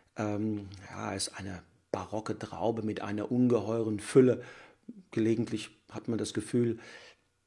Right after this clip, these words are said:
das Aroma ist überbordend, äh, es to-, total vereinnahmend, aber trotzdem zu den richtigen Gelegenheiten sind das wunderbare Weine. Ähm,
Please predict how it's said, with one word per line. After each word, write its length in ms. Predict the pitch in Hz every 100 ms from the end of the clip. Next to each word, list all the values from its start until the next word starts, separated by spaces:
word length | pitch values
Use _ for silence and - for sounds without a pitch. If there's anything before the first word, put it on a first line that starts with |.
| _ _ _ _ _
das 180 | - -
Aroma 380 | 101 113 117 101
ist 220 | - - _
überbordend, 880 | 147 107 92 104 80 - 95 - -
äh, 340 | 95 87 82 82 - - - - -
es 500 | 101 - - - - - _
to-, 140 | - - - - - - - - -
total 340 | 113 113 120
vereinnahmend, 840 | 120 117 104 120 110 95 113 123 - - - _
aber 240 | - 110
trotzdem 420 | - 127 - 123
zu 220 | 123 127 - -
den 180 | 127 131
richtigen 480 | 151 160 151 127 127
Gelegenheiten 720 | 120 131 131 127 107 110 107
sind 240 | 113 110
das 260 | 107 104 - 104 -
wunderbare 680 | 117 120 113 104 104 104 104
Weine. 380 | 95 95 101 98 - - - - -
Ähm, 400 | 101 95 95